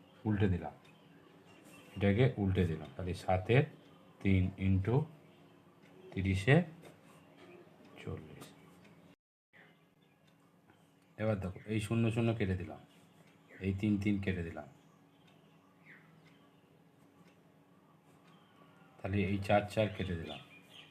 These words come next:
এই সাত সাত কেটে দিলাম, পড়ে থাকে পনেরো, পনেরো তিন। দশজন লোক কাজটি কত করতে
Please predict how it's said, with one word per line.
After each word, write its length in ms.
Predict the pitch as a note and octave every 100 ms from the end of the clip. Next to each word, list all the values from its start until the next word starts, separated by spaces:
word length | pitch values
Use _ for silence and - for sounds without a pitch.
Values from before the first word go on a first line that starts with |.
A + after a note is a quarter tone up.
| -
এই 60 | G2
সাত 240 | - G2
সাত 300 | G2 B2 C3+ -
কেটে 180 | - E2+
দিলাম, 220 | D2+ D2 - - - - - F#2
পড়ে 180 | G2
থাকে 260 | F#2+ F#2+ D3 D#3+ - - - -
পনেরো, 300 | E2 D2+ C#2+ - - - - - - -
পনেরো 500 | - F#2 F#2 A2 E3+ - - - - - - - - - - - - - - - - - - - -
তিন। 140 | D#2 C#2 - - - - - - - - - _ _ - - -
দশজন 460 | F#2 A2 G#2+ A2 B2
লোক 280 | A2+ A#2+ B2+ - - - -
কাজটি 360 | A2+ A2 - C3
কত 420 | A#2 G#2 B2 C3 D#3 - - - - - - - - - - - -
করতে 520 | - A#2 A2+ A#2+ F#2+